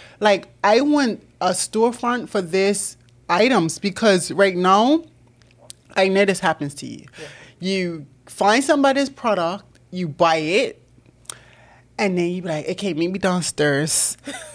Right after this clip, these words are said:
Speaker 1: And I'll drop it.
Speaker 2: Yes,
Speaker 1: And you drop,
Speaker 2: it
Speaker 1: and you're
Speaker 2: happens
Speaker 1: like,
Speaker 2: all
Speaker 1: "I
Speaker 2: the
Speaker 1: can't
Speaker 2: time.
Speaker 1: find you." Or you're not standing in anybody's spot. No, just come to the one location,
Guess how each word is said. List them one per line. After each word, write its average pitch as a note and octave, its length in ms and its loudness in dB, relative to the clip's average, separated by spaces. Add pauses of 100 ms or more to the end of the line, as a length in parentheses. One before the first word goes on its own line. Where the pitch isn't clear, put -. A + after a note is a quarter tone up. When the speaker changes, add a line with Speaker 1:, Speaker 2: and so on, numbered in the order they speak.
(280)
Speaker 1:
And F#3+ 200 2
I'll F3 200 4
drop E3 360 0
it. D#3+ 200 2
Speaker 2:
Yes, F#3 360 2
Speaker 1:
And A4 80 -2
you G3 40 2
drop, E3+ 240 2
Speaker 2:
it C4 140 2 (220)
Speaker 1:
and A3+ 100 4
you're C4+ 80 6
Speaker 2:
happens C4 60 6
Speaker 1:
like, A3+ 220 2 (200)
Speaker 2:
all A#3 120 2
Speaker 1:
"I C#4+ 80 0
Speaker 2:
the C#4+ 80 -4
Speaker 1:
can't D#4 200 0
Speaker 2:
time. C5+ 320 0
Speaker 1:
find C5 240 0
you." E4 220 -2 (260)
Or C#4+ 320 6
you're C#4+ 180 4
not A#4 200 4
standing F4+ 340 0
in F#4 60 0
anybody's E4 340 2
spot. A#3+ 240 -8 (640)
No, G3 340 -2 (140)
just G3+ 320 2
come D#4+ 360 2
to - 240 2
the A#3 200 4
one F3+ 360 4
location, B3+ 800 0